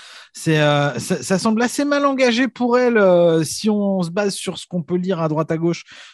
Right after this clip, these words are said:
sur Internet. Euh, euh, c'est, je, moi, je veux voir la série qui va découler de ce truc, parce que c'est évident qu'ils vont faire une série derrière. Je sais pas, c'est, euh,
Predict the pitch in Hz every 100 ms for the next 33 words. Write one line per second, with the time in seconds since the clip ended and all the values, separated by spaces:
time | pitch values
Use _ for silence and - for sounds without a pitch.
0 | - - 156 156 208 180 240 - - -
1 | - 151 151 156 180 190 - - - -
2 | _ - 113 127 147 190 131 123 123 143
3 | 123 113 - - 147 175 - 113 107 107
4 | 139 - 135 131 - 131 127 151 - 104
5 | - 117 - 117 120 143 175 139 147 139
6 | 131 123 113 127 113 - 147 170 120 107
7 | 104 90 - _ - - - _ - 127
8 | 151 127 123 107